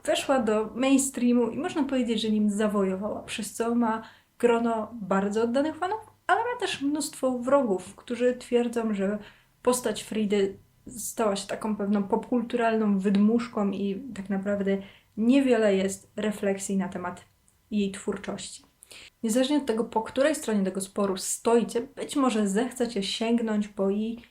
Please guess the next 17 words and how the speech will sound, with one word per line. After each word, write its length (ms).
biografię, 580
bo 80
przecież 400
skoro 340
tak 360
bardzo 340
rozniosła 580
się 160
jej 220
sława, 500
to 200
może 260
warto 400
dowiedzieć 460
się 120
czegoś 360
więcej. 440